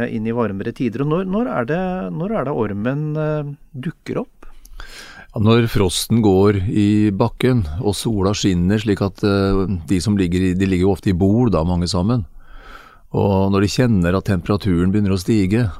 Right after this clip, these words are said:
Speaker 2: du får en fem, seks plussgrader, da er det på tide å le seg litt og se hvordan det ser ut oppå. Og da finner de veldig ofte en solplass, hvor de da legger seg til.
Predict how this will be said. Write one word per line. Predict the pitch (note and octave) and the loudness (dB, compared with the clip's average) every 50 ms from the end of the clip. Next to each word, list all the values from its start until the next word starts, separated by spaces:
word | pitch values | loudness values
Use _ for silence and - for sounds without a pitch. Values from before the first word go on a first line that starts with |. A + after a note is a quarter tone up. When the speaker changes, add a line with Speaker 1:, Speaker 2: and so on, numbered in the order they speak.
| - - | -4 -2
Speaker 2:
du | G2+ | -2
får | F#2+ - G2 F2+ F2 F2+ F#2 | -2 0 0 0 2 2 2
en | F#2+ F#2+ G2 G2 F#2+ | 0 0 0 0 0
fem, | - - F#2 F2 F#2 E2+ | -2 -2 -2 -2 -2 -2
seks | - F#2 E2+ - - - | -2 -2 -2 -2 -4 -4
plussgrader, | - F#2 E2+ D#2 - - - F2+ F2+ G2 A2+ C3 A#2+ G2 E2 | -2 -2 -2 -2 -2 -2 -2 0 0 0 0 0 0 0 0
da | F2 E2 F2+ F#2 F#2 F#2 F#2 | -2 -2 -2 -2 -2 -2 -2
er | F2 E2+ | -2 -4
det | E2+ F#2+ F2+ E2 - - - - | -4 -6 -6 -8 -10 -12 -10 -8
på | - E2+ | -6 -4
tide | - G2 F2+ D#2 E2+ | -2 -2 -2 0 0
å | F2 F2 | 0 0
le | F#2 F2+ D#2+ E2 F2 | 0 0 -2 -2 -2
seg | - F#2 E2+ F2 | -2 -2 -2 -2
litt | F2 E2+ - - - | -2 -4 -4 -4 -4
og | F2 E2+ - | -4 -2 -2
se | - E2 E2 | -2 -2 -2
hvordan | D#2+ E2+ D#2+ E2+ E2+ | -2 -2 0 0 -2
det | F2 D#2+ | -2 -2
ser | - G2 F2+ E2+ | -2 -2 0 0
ut | E2+ D#2+ - G2 | -2 -2 -2 -4
oppå. | F2 - - - D#2+ E2 - - - - - - - - - - - - - - - - - - - | -4 -4 -4 -6 -6 -6 -6 -12 -18 -20 -18 -18 -18 -18 -18 -20 -20 -20 -20 -20 -20 -20 -14 -6 -2
Og | - | 0
da | A#2 A#2+ A2 - - - | 0 0 0 -2 -4 -2
finner | - G#2+ F#2+ F2 F2+ F2+ | 2 2 2 2 2 2
de | G2+ G#2 | 2 2
veldig | A2+ G#2+ F2+ E2 F2 G2 | 2 2 2 0 0 0
ofte | F#2 - - - F2+ | -2 -2 -4 -4 -2
en | E2+ F2 - | -2 -2 -2
solplass, | - A#2 G#2 F2+ D#2 - A2 A2+ C#3 D3 - - - - - - - C#3+ | 0 0 0 0 0 0 0 0 0 0 -2 -4 -4 -6 -10 -12 -8 -4
hvor | G2+ F2+ | -2 -2
de | F#2 F#2 | 0 0
da | F#2 F#2+ G2 G2 G2 | 0 0 -2 -2 -4
legger | - E2 F#2+ - A2 | -4 -4 -4 -2 -2
seg | F#2 F2 - | -2 0 2
til. | B2 C#3 D#3+ | 2 2 2